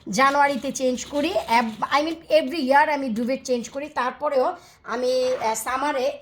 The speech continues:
একবার অন্তত রৌদ্র খাওয়ানোর চেষ্টা করি। শুধু তাই না, এই যে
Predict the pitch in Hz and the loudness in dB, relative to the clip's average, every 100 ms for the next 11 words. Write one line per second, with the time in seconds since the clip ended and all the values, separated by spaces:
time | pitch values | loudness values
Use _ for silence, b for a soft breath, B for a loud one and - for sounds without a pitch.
0 | 247 262 240 330 294 247 269 339 294 240 | -4 -2 0 2 2 -2 -10 -10 -8 -8
1 | 202 247 247 277 339 269 233 - 202 202 | -8 -10 -8 -6 -6 -8 -10 -12 -16 -16
2 | 196 262 277 285 269 277 254 330 B B | -14 -12 -10 -4 -2 0 0 -2 B B
3 | B B 269 294 | B B -4 -2